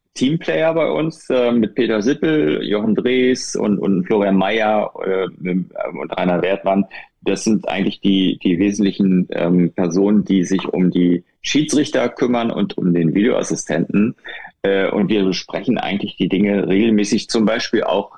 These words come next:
ähm, Montag. Wir haben ja über den Montag vorhin gesprochen. Da machen wir auch immer kurz eine Formanalyse aus dem Spieltag. Wer ist wie drauf? Besprechen die Ansetzungen vor. Äh,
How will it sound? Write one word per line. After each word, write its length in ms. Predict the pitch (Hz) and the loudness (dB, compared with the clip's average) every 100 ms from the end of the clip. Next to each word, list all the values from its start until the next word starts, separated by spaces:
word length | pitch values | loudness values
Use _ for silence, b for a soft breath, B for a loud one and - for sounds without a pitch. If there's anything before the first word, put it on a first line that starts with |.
| - | -4
ähm, 400 | 98 92 92 87 - 57 | 0 2 0 -2 -6 -4
Montag. 760 | 82 98 - - 80 98 - - | 0 2 2 0 0 0 -4 -4
Wir 280 | 87 87 90 | -2 -2 -2
haben 140 | 98 | -2
ja 120 | 92 | -2
über 180 | 90 90 | 0 0
den 120 | 90 | 2
Montag 400 | 90 117 117 98 | 2 2 0 -4
vorhin 220 | - 85 | -2 -2
gesprochen. 520 | 87 - - 87 107 - B B B - | -2 -4 -4 -2 -2 -2 B B B -4
Da 140 | 95 | 0
machen 260 | 95 123 110 | 0 2 2
wir 100 | 92 | 0
auch 120 | 90 | 0
immer 400 | 101 113 110 - - | 0 0 0 -4 -8
kurz 380 | - 127 - 113 | -2 -2 -2 0
eine 280 | 101 95 - - | 0 -2 -6 -6
Formanalyse 1160 | 135 156 - 87 90 90 95 101 127 127 - | -2 0 -2 -2 0 0 2 2 2 0 0
aus 180 | 90 - | -4 -2
dem 180 | 101 - | -2 -2
Spieltag. 640 | - 104 120 120 110 110 - | 0 0 2 0 -2 -4 -4
Wer 280 | 92 98 | -2 -2
ist 220 | - - 95 | -4 -6 -2
wie 120 | 95 | -2
drauf? 560 | 87 87 98 120 - | -2 -2 0 -2 -4
Besprechen 480 | - - - 107 - | -10 -8 -6 -4 -2
die 120 | 95 | -2
Ansetzungen 680 | - 110 110 104 - 107 101 | 0 0 0 -2 -2 0 0
vor. 480 | - 98 101 104 95 B B B - | 0 0 2 0 -2 B B B -4
Äh, 260 | 95 95 | -2 0